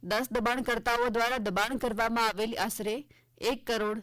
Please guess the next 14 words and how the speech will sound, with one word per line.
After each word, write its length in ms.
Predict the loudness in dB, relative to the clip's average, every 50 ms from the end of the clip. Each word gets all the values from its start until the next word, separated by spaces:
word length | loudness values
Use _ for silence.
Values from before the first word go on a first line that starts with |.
| -10 _ -6 -2
ચાલીસ 440 | 0 0 0 0 -2 -4 -4 -4
લાખના 600 | -2 -2 -2 -2 -2 -6 -8 -4 -2 -2 -2 -2
મૂલ્યની 600 | -4 -4 -2 -2 0 0 2 0 0 0 -2 -4
કુલ 300 | -4 -4 -4 -4 -4 -4
પંચાવન 680 | -6 -4 -4 -2 -2 -2 0 0 0 0 0 0 -2 -2
હજાર 360 | -2 -2 -2 -2 -4 -4 -6 -8
સાતસો 420 | -6 -4 -4 -4 -4 -6 -4 -4
ઇઠ્યોતેર 500 | -4 -4 -4 -6 -6 -6 -4 -4 -4 -4
ચોરસ 400 | -4 -4 -4 -4 -4 -6 -6 -6
મીટર 220 | -6 -6 -6 -6
જમીન 340 | -6 -4 -2 -2 -2 -2 -4
ખુલ્લી 300 | -4 -4 -2 -2 -2 -2
કરવામાં 500 | -4 -6 -8 -8 -6 -6 -6 -6 -6 -8
આવી. 240 | -8 -8 -8 -10